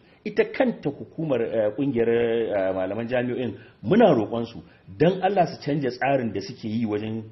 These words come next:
in suna son su yi, su, su, su ta, su, su fito na fito da gwamnati. Wannan yajin aiki da suke yi, ɗaliban yake cutarwa. Duk manyan gwamnatin da suke riƙe da mukamai, 'ya'yansu ba sa karatu a Najeriya. Saboda haka, ba abin da ya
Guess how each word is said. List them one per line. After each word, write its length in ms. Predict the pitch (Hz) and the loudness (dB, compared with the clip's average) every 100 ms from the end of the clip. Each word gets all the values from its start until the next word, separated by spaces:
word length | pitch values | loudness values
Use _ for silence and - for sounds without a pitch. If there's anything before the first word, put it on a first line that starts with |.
| - | -10
in 100 | 113 | -8
suna 260 | 110 123 98 | -6 -6 -6
son 160 | 107 | -8
su 120 | 92 92 | -12 -12
yi, 240 | 82 80 _ _ | -14 -14 _ _
su, 300 | - 107 95 | -14 -10 -8
su, 180 | 90 95 | -10 -12
su 180 | 87 95 | -10 -10
ta, 240 | - 90 90 | -4 -4 -4
su, 140 | 95 90 85 | -8 -8 -8
su 160 | 90 | -10
fito 200 | 82 90 104 | -14 -12 -8
na 120 | 107 | -8
fito 140 | 117 | -6
da 60 | 92 | -6
gwamnati. 400 | 92 95 90 - - - - | -6 -8 -10 -14 -20 -20 -10
Wannan 680 | 113 156 226 208 147 110 107 | 0 2 4 4 2 0 2
yajin 320 | 123 139 117 | 4 4 2
aiki 220 | 127 123 113 | -4 -4 -4
da 80 | |
suke 220 | 104 - 113 | -6 -6 -6
yi, 200 | 113 110 - _ _ | -4 -6 -12 _ _
ɗaliban 460 | 147 143 139 139 165 | 8 8 8 4 2
yake 180 | 143 120 | 2 0
cutarwa. 460 | 104 113 113 107 98 107 | -6 -6 -2 -2 -2 0
Duk 100 | 190 | 2
manyan 460 | 220 226 196 135 123 | 4 2 2 0 -2
gwamnatin 400 | 123 135 139 120 | -2 0 -2 -4
da 60 | 110 | -6
suke 200 | - 107 | -4 -6
riƙe 220 | 101 120 | -2 -2
da 240 | 104 80 - - - - - | 0 -2 -4 -20 -20 -20 -8
mukamai, 460 | 98 104 107 110 113 | -6 -2 0 -2 -2
'ya'yansu 480 | 170 170 180 185 131 | -2 0 0 -2 0
ba 140 | 98 147 | 6 6
sa 160 | - 113 | 6 -4
karatu 400 | 101 92 90 - | -6 -12 -12 -12
a 40 | 92 | -10
Najeriya. 380 | 85 90 92 | -10 -8 -8
Saboda 240 | - 170 156 | -2 -2 0
haka, 160 | 147 | -4
ba 180 | 123 175 131 | 0 0 2
abin 260 | 117 214 | 4 6
da 60 | |
ya 60 | 165 | 6